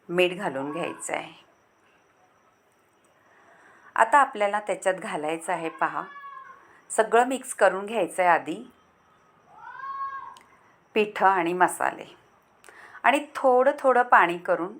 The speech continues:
आपल्याला एकदम घट्ट मळायचं आहे, पातळ करायचं नाही.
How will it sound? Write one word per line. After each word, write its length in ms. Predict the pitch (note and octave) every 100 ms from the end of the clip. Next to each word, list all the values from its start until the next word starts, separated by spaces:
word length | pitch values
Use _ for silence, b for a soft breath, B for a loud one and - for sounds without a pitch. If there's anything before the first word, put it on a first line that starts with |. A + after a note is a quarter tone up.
| -
आपल्याला 340 | F3+ G3+ G#3 - -
एकदम 380 | F#3+ F3+ C4+ B3
घट्ट 520 | F#3+ - _ _ A#3+
मळायचं 580 | A3 D#3+ C#3+ C3+ - E2
आहे, 360 | - - - _ _ _ _ _ _ b b b b b -
पातळ 520 | G#3 - - A3+ A#3
करायचं 640 | A#3+ F#3+ D#3+ D#3 - G3
नाही. 340 | G3 D#3 -